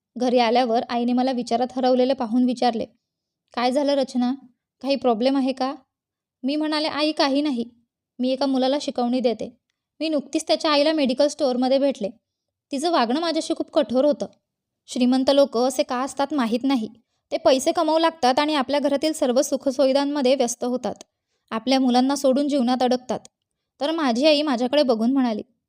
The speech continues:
"अरे मुली, हीच तर संपत्तीची गोष्ट आहे. मोठी माणसे अशीच असतात. एकदा का त्यांना संपत्तीची लालसा लागली की त्यांना सर्व नाती सोडावी लागतात. पैसे कसे तरी सापडले पाहिजेत अशी अस्वस्थता त्यांना असते." मी आईला म्हणाले, "मला माहीत आहे आई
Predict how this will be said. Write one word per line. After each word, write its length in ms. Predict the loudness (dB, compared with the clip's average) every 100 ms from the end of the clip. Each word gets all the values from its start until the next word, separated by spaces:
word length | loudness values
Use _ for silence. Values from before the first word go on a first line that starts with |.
| _ _ _ -4
"अरे 180 | 0 2
मुली, 300 | 2 0 -2
हीच 380 | 0 -2 0
तर 80 | -2
संपत्तीची 580 | 0 0 0 -2 -2 0
गोष्ट 340 | 0 0 -2
आहे. 260 | -2 -2 -4 -6 _ _ _ -6
मोठी 260 | -4 0 0
माणसे 360 | 0 -2 0
अशीच 320 | 0 0 -2
असतात. 280 | -4 -4 -8 -10 -18 _ _ -4
एकदा 300 | -2 2 2
का 120 | 2
त्यांना 240 | -2 -2
संपत्तीची 600 | -2 -2 -2 -2 -2 0
लालसा 320 | 0 0 0 0
लागली 360 | 0 0 -2
की 100 | 0
त्यांना 280 | 0 2 0
सर्व 280 | 0 0 2
नाती 280 | 0 -2 0
सोडावी 360 | 2 2 2
लागतात. 320 | 0 -4 -12 -14 _ _ _ _ _
पैसे 260 | -4 -2 0
कसे 240 | 0 0 0
तरी 140 | 0
सापडले 460 | 2 0 2 0 2
पाहिजेत 400 | 2 2 2 0
अशी 220 | 0 0 0
अस्वस्थता 560 | 0 -2 -4 -2 -4
त्यांना 300 | -2 -2 -2
असते." 300 | -4 -6 -12 -14 _ _ _ _ _ _
मी 100 | 2
आईला 240 | 2 2 0
म्हणाले, 380 | -2 0 2 2
"मला 200 | 0 0
माहीत 340 | 0 0 0
आहे 120 | 2
आई 160 | 2